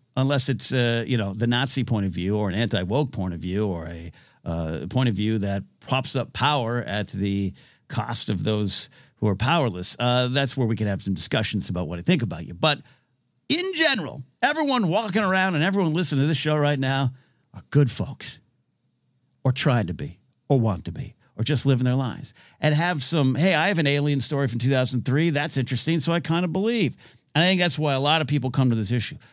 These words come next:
So I don't wanna mean, have this come off too strong to you personally who's watching or listening. But conspiracy theories, though fun, are often, and, and, and sometimes, again, there's shadowy things that happen. Totally admit that.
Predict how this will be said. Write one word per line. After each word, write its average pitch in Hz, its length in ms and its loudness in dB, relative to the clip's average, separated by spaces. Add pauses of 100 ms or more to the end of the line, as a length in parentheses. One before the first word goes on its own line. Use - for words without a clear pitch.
So - 120 0
I 156 40 6
don't 190 100 4
wanna 214 140 2
mean, 190 420 2
have 143 220 0
this 139 120 2
come 147 200 0
off 127 120 0
too 135 200 -2
strong 95 440 -2 (920)
to - 120 4
you 135 260 4
personally 117 480 0
who's 104 160 -2
watching 104 360 -2
or 92 60 -2
listening. 95 360 -6 (340)
But 156 140 -2
conspiracy 190 840 2
theories, 135 460 2
though 190 200 2
fun, 147 580 0 (680)
are 143 160 -10 (140)
often, 185 500 -2 (220)
and, 156 160 4
and, 180 160 -2
and 180 140 0
sometimes, 247 640 0
again, 240 420 -2
there's 131 220 -2
shadowy 220 580 2
things 202 320 2
that 180 100 2
happen. - 400 -6 (800)
Totally 135 440 0
admit 107 260 -6
that. - 100 -20